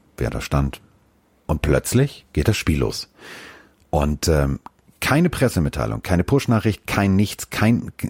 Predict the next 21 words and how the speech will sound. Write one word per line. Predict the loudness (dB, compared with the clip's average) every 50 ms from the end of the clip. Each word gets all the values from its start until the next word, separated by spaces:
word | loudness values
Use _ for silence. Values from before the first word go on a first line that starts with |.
| -8 -6
kein, | -2 0 2 2 2 2
keine | 2 2 4 4 2 0 -2 -10 -4 0
Am-, | 0 0 0 -2 -2
Ami-Regie | 2 2 4 4 4 2 2 2 4 4 4
hat | 2 4
irgendwas | 4 2 4 4 4 2 2 2
gesagt, | 0 2 2 2 0 0
„Ach, | -2 -2 0 0
übrigens | 0 2 2 2 2 0
ist | -2 -4 -2
es | -2 -2 0 0
Justin | -2 0 0 0 0
Herbert“, | 2 2 2 2 0 -2 -2 -14 -16 -16 -16 -18 -20 -20 -20 -20 _ -6
sondern | 0 2 4 4 6 4 4 0 -2 _ _ _ _ _ _ _ _ _ _ _ _ _ _ _ _ -8
Tyrod | -2 0 2 2 2 0
Taylor | 0 0 0 2 2 2 2
hat | 0 -2
sich | -4 -10 -6 -2
beim | -2 -2 0 0
Aufwärmen | 0 -2 -2 0 0 2 2 2 0
verletzt. | 0 0 0 0 0 -2 -4 -10 -14 _ -20